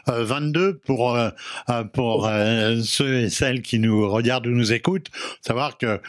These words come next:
en, en laine de verre, les, parmi les meilleurs, euh, lambdas, c'est trente-deux, trente-quatre, on peut dire, hein ?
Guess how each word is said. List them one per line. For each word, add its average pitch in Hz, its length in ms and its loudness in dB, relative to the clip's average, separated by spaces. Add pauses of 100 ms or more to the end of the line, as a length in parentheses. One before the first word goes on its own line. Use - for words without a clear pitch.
(200)
en, 123 80 0
en 117 260 2
laine 120 200 0
de 123 80 2
verre, 151 260 0
les, 127 160 -4
parmi 127 320 -2
les 127 80 2
meilleurs, 123 440 2
euh, 110 160 2
lambdas, 123 400 0
c'est - 260 -4
trente-deux, 131 340 0
trente-quatre, 147 420 -4
on 123 60 -8
peut 120 120 -2
dire, 110 220 -2
hein ? 131 140 -2